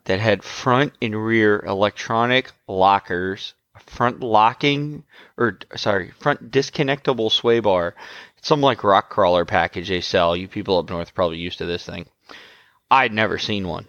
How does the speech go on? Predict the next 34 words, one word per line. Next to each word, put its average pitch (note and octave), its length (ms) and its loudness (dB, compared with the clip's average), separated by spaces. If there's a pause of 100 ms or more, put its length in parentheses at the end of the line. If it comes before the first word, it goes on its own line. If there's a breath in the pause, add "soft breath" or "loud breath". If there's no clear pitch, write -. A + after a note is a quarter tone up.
(160)
This C3+ 160 2
thing D3+ 100 4
got G2+ 160 0
slammed A2+ 1000 -2
in G#2 120 -4
the G2+ 100 0
left G#2+ 300 2
rear, G2+ 220 2
bent A2 300 -2
the C3+ 100 -2
frame, G#2+ 500 -2
and G2+ 220 -8
bent G#2 240 0
the G2 140 2
axle F2+ 340 0
housing. F2 480 -4 (960)
The A#2+ 240 0
axle B2 360 2
housing A2 480 0
is G2+ 140 -6
on, G#2+ 240 -2
like, F#2 480 -4 (120)
as A2+ 140 0
an A2 100 -2
assembly, G2+ 560 2
was G#2+ 180 -8
on G#2+ 160 0
back F#2+ 300 0
order. D#2+ 240 -6
So - 120 -8
they G#2+ 80 0
got F#2+ 220 0
just A2+ 420 -2
the G#2 280 0